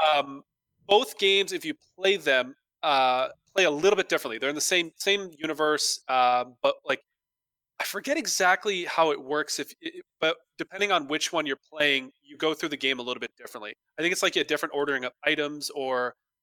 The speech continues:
I, I don't remember specifically the, the exact changes, but the game was very fun, and it had a lot of the same elements that, that, uh, Link to the Past had for the Game Boy, and it just felt like a newer version of that,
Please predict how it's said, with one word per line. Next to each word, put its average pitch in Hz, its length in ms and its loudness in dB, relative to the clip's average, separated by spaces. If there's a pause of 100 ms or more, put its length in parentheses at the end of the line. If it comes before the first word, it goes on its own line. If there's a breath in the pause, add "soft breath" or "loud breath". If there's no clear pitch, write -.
(340)
I, 160 40 -8
I 165 160 -6
don't 220 80 -2
remember 247 180 0
specifically 165 680 -4 (100)
the, 131 240 -2
the 139 80 -12
exact 139 340 -2
changes, 127 420 -6
but 131 140 0 (460 loud breath)
the 170 100 -12
game 214 440 2
was 147 300 0 (280)
very 160 300 4
fun, 135 380 0
and 139 120 -4
it 127 60 0
had 151 420 2
a 139 80 -4
lot 139 220 2
of 151 40 -4
the 147 60 -6
same 143 220 -4
elements 135 380 -6
that, 131 160 -2 (120)
that, 131 80 -20 (180)
uh, 123 160 0
Link 135 200 -8
to - 80 -20
the - 140 -20
Past 127 220 0
had 135 160 -2
for 143 100 -12
the 139 80 -4
Game 139 220 -2
Boy, 151 280 2 (380 loud breath)
and 147 220 4
it 139 80 2
just 165 240 -2
felt 147 180 2
like 135 360 -2 (560)
a 151 160 4
newer 143 640 -2
version 113 500 -6 (220)
of 120 260 -6
that, - 160 -6